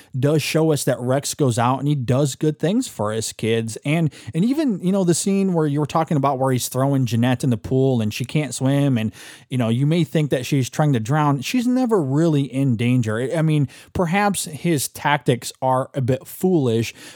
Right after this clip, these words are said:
but I do think there's a level of love underneath that where he is trying to harden his kids up. He is trying to love them and tell them that the world is not going to give you anything. You have to go out and earn it.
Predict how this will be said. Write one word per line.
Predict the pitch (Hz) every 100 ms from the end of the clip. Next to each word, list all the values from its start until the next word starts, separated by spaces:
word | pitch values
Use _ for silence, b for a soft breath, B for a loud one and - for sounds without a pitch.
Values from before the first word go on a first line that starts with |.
| B
but | 127 143 156 151 - -
I | 147
do | 135 180
think | 202 202 180
there's | - 139
a | 131
level | 127 143 139 127
of | 117
love | 113 120 143 123 -
underneath | 131 123 127 165 -
that | 123 117
where | 120 123
he | 165 185 131
is | 135 -
trying | - 117 135
to | 139
harden | - 120 127
his | 127 123
kids | - 143 117
up. | 190 147
He | 135 131
is | 151 -
trying | - 139 139
to | -
love | 123 131 175 123
them | 127 123 B B B
and | 127 120
tell | - 202
them | 139 131 123
that | 127 135 113
the | 120
world | 110 139 151 131
is | 107
not | 135 143 123
going | 123 131 135
to | -
give | 113 117 214
you | 147 120
anything. | 117 113 - 120
You | 127
have | 120 123 -
to |
go | 120 113
out | 113 113
and | 113
earn | 180 208
it. | 101 120